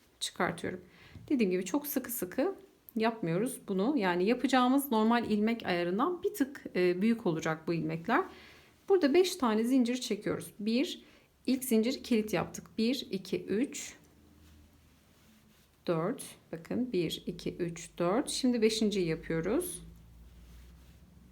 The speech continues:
Bakın buradaki ilmek bizim ilk ilmeğimiz olacak. Burada ben şimdi bir, iki, üç, dört, beş tane zincir çektim. Beşinci zincirden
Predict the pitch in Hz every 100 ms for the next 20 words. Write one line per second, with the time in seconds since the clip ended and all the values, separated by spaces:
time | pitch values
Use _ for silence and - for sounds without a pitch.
0 | - - - - - - - - 208 175
1 | - - - 381 359 226 - 240 202 190
2 | 359 - - - - - - - 269 247
3 | 359 285 - 277 277 214 190 180 208 247
4 | 196 170 165 - - - - - 403 285
5 | 262 320 - 220 180 196 - - - -
6 | 240 269 294 - 208 - 180 180 220 -
7 | - 175 - - 277 302 - 190 170 190
8 | 240 285 - 302 285 294 294 - - -
9 | - - 226 240 330 359 359 240 196 190
10 | 214 254